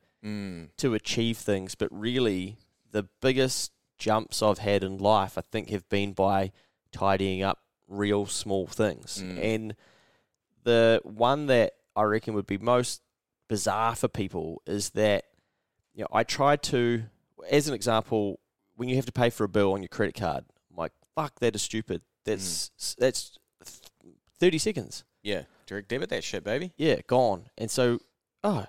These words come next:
Speaker 2: you've done it once, and then it's not just one bill, it's not just the contact energy, it becomes all your bills. And so
Speaker 1: Mm.
Speaker 2: you're looking,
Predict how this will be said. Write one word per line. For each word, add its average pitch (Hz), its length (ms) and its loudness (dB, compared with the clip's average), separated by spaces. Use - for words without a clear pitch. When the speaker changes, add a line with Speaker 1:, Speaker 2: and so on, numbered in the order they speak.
Speaker 2:
you've 110 140 -16
done 113 140 4
it 73 80 -2
once, 147 480 0
and 127 100 -2
then 175 80 2
it's 202 160 -2
not 180 140 -2
just 135 200 -2
one 104 360 -2
bill, 98 180 2
it's - 120 -6
not 135 140 -4
just 127 140 -10
the - 60 -14
contact 123 400 -4
energy, 107 260 -2
it 95 80 -2
becomes 101 340 -4
all 147 160 6
your 117 80 2
bills. 87 320 0
And 107 100 -6
so 104 80 -2
Speaker 1:
Mm. 107 60 -2
Speaker 2:
you're 107 100 2
looking, 123 320 -2